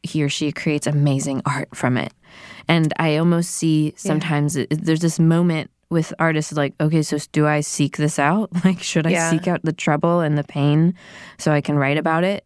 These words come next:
Speaker 1: You know?
Speaker 2: Yeah. The older I get and the more I, like, write and perform,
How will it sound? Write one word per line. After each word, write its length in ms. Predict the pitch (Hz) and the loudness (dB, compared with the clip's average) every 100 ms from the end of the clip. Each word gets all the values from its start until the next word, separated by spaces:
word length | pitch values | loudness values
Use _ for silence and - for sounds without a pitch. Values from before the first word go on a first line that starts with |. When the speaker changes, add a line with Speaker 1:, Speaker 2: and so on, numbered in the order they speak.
| - | -2
Speaker 1:
You 100 | 170 | 2
know? 280 | 160 175 196 - - _ | 2 0 -4 -12 -20 _
Speaker 2:
Yeah. 480 | 208 214 226 196 185 - _ _ - - | -2 0 0 -4 -8 -14 _ _ -20 -10
The 220 | 226 214 | -6 -4
older 420 | - 220 269 277 202 | -2 -2 -2 -2 -2
I 80 | |
get 260 | 185 185 180 | 0 0 0
and 140 | 180 | -4
the 40 | 175 | -6
more 400 | 180 185 185 180 | -4 -2 0 -2
I, 220 | 170 170 | -2 -2
like, 300 | 170 170 170 180 | -2 -4 -6 -4
write 500 | 190 185 185 190 180 | -2 0 0 -2 -4
and 160 | 175 | -4
perform, 680 | 180 165 175 165 160 160 175 | -6 -4 -2 -2 -2 -4 -8